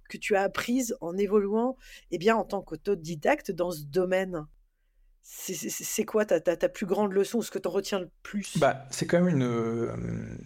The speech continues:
Speaker 2: une grosse expérience. Mine de rien de, enfin, c'est un gros projet. Au, au début, je me suis lancé un petit peu comme ça. Euh, faut pas dire que c'est facile. Voilà. Bon, il y a plein de gens, ils se lancent dans de la location courte durée. Euh, « Ah, c'est facile, je vais faire du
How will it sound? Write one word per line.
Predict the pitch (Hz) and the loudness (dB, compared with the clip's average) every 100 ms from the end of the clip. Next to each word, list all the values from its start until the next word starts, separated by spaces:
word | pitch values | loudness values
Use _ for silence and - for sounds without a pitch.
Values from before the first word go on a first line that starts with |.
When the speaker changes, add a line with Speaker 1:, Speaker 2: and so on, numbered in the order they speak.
| 127 - - _ _ _ _ | -12 -14 -20 _ _ _ _
Speaker 2:
une | 151 131 | 0 2
grosse | 127 156 175 | 2 0 -2
expérience. | - 143 127 131 - - - - _ - | 0 2 4 2 -2 -8 -10 -20 _ -12
Mine | 151 135 | -4 2
de | 139 | 4
rien | 135 | 4
de, | 127 117 117 | 4 2 0
enfin, | 107 120 | 2 0
c'est | 117 120 | 2 2
un | 110 110 113 | 2 2 0
gros | 113 131 | 0 0
projet. | 135 120 127 | 2 4 4
Au, | 170 151 117 | 4 2 2
au | 120 | 2
début, | 113 127 | 2 2
je | 131 | 2
me | |
suis | 127 120 | 0 0
lancé | 120 120 | -2 0
un | 113 | -2
petit | - | -2
peu | 185 | -2
comme | 175 123 | 0 0
ça. | 113 135 190 - - - - - - - - - _ - | 0 -4 -4 -10 -18 -18 -18 -18 -18 -20 -20 -20 _ 2
Euh, | 123 117 117 113 110 117 120 120 - - - - - - - _ _ _ _ _ _ 679 _ _ _ _ _ _ _ _ | 4 6 4 2 0 -6 -10 -12 -12 -12 -14 -16 -20 -20 -20 _ _ _ _ _ _ _ _ _ _ _ _ _ _ _
faut | - 160 | -8 -2
pas | 185 202 | 2 4
dire | 175 - | 4 0
que | |
c'est | 143 | 0
facile. | 139 127 113 110 - _ - | 0 0 0 -2 -10 _ -4
Voilà. | 117 113 - | -2 -2 -6
Bon, | 135 131 127 123 117 | -2 2 2 2 0
il | 123 | 2
y | 131 | 2
a | |
plein | 127 156 | 2 2
de | |
gens, | 143 165 170 | 2 2 2
ils | 120 117 | 2 0
se | - | 0
lancent | 139 160 127 | 0 0 0
dans | 113 113 | 0 0
de | 113 | 0
la | 113 120 | 2 2
location | 127 127 131 | 0 -2 -2
courte | - 127 | 0 2
durée. | 123 127 160 | 4 4 4
Euh, « | 135 107 | 2 0
Ah, | - - | -2 -4
c'est | - | -4
facile, | 139 - - 151 | -6 -4 -2 0
je | 123 | 0
vais | - | -2
faire | 127 | -4
du | - | -6